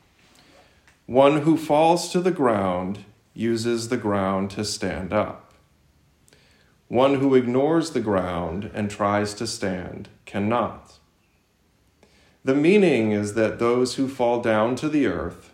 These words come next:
stand up on the earth. It is impossible to get up without using the earth." Some people interpret this as great enlightenment,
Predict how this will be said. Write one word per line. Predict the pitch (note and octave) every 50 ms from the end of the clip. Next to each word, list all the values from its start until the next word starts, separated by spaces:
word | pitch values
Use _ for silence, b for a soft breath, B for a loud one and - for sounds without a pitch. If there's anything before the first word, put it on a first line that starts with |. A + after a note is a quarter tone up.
| _ _
stand | - - - - B2 A2+ A#2 B2 B2+ D3
up | E3+ E3+ -
on | G#2 F#2+ F#2 F#2
the | F#2 F2+ -
earth. | - - - - - _ _ _ _ _ _ _ _ _ _ _ _ _ _ _ _ _ _ _ -
It | - G#2+ G#2+
is | A2 G2+ A#2
impossible | A#2 A2 A#2 - C3+ C#3 D3+ - - B2 G#2 G#2 G2 - -
to | - - G#2+
get | G2+ - C3+ C#3 C#3
up | - F#2+ F2 - - - - - _ -
without | A#2+ A2 G2 - F#2+ F2+ F2+ - -
using | - A#2 C3+ C#3 C3+ - F#2 F#2 F2
the | E2+ E2+ -
earth." | - - - - _ _ _ _ _ _ _ _ _ _ _ _ _ _ _ _ _ - - _ _ _ _ _ _ _ b b b b b b b b b
Some | b - - - G#3 A#3 A#3
people | - - C#3+ B2+ - A#2+ A2+ A2+ A2+
interpret | A2 A2 G#2+ C#3 C3+ - - B2+ A#2 A2+ -
this | G#2+ G2+ G2 - G2
as | G2 F#2+ -
great | - G#2 G#2+ A2 A#2+ A2
enlightenment, | G#2+ G2 G2 F#2 A2+ C#3 - - - F#2+ F#2 - - - - -